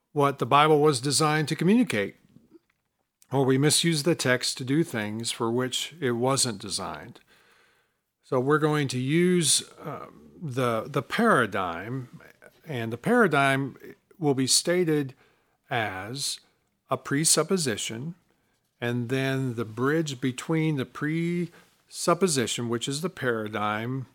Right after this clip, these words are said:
and the paradigm shift is an intuitive understanding. It's called good intuition. So we're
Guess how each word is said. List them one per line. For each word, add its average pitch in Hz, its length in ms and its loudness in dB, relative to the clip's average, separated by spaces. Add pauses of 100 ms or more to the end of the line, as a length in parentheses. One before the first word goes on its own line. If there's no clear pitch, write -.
and 123 140 -6
the 120 60 -6
paradigm 120 540 -2
shift - 520 -2 (580)
is 131 440 2
an 135 260 -4
intuitive 117 1120 0
understanding. 107 960 -4 (300)
It's 135 220 -4
called 120 420 -2
good 147 220 2
intuition. 139 880 0 (920)
So 139 160 0
we're 143 360 6